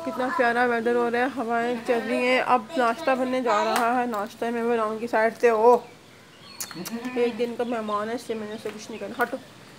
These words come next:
ये मेरा घर का पाला हुआ है, घर में हमने इसे पाला था, बड़ा किया था घर में पाल कर। ये देखो, check करें कितनी प्यारी खूबसूरत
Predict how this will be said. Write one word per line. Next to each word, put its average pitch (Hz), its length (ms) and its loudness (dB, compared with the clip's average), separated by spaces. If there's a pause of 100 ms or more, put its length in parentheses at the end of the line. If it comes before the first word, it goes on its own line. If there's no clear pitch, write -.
(200)
ये 233 80 -4
मेरा 233 160 0
घर 240 220 2
का 247 140 0
पाला 220 280 2
हुआ 214 160 -2
है, 262 100 -4 (2000)
घर 277 140 0
में 240 140 -6
हमने 240 200 -4
इसे 226 160 -10
पाला 214 280 -2
था, 233 180 -8 (360)
बड़ा 214 160 -6
किया 214 260 -12
था 220 60 -8
घर 254 160 -12
में 214 180 -12
पाल 202 260 -6
कर। 214 120 -8 (640)
ये 240 60 -2
देखो, - 260 -4
check 233 340 -2
करें 208 240 -4
कितनी 240 580 -6
प्यारी 214 380 -2
खूबसूरत 220 500 -8